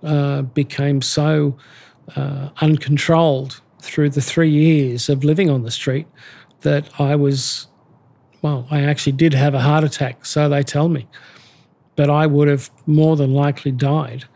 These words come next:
uh, had I not walked into the hospital on that particular Sunday, um, at two A M. So let me put it to you that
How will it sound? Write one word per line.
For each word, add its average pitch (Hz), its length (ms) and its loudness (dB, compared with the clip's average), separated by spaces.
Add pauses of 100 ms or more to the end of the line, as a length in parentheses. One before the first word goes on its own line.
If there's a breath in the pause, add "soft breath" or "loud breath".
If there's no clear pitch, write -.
(400 soft breath)
uh, 135 220 -4
had 147 260 0
I 131 120 0
not 135 340 -2
walked 151 360 -2
into 143 160 -2
the 135 80 -4
hospital 135 480 -4
on 143 180 0
that 131 200 -4
particular 143 440 -4
Sunday, 147 580 0 (640 soft breath)
um, 139 460 -2
at 147 180 -6
two 151 240 0
A 143 200 0
M. 139 220 -2 (1080 loud breath)
So 165 680 0 (280)
let 180 180 0
me 170 120 2
put 160 240 0
it - 160 -6
to 170 160 0
you 139 400 -2 (140)
that 151 320 -2